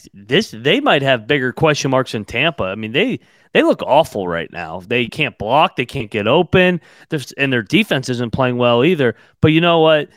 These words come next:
Enough with the Packers right now. We, we could talk about them later. Let's give some credit to the New York Jets. Winners of three in a row.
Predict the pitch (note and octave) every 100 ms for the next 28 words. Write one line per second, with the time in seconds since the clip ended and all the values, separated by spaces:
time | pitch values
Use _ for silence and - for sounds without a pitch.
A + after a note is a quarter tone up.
0 | _ - D3+ D3+ C#3+ A2+ C#3+ C#3 - B2
1 | B2 B2 A#2 A#2+ A#2 A#2+ B2+ E2+ A#2 C3+
2 | B2+ A2+ A#2+ A2 A#2 G#2+ G#2+ G#2+ A2 A2
3 | A2 A3 - C4 - B2+ - E3 D3 B2+
4 | A#2+ A#2+ C3+ B2+ G#2 - A#2+ A#2+ - -
5 | D3 F3 C3 - C3+ D#3 C#3+ B2 B2+ C3+
6 | C3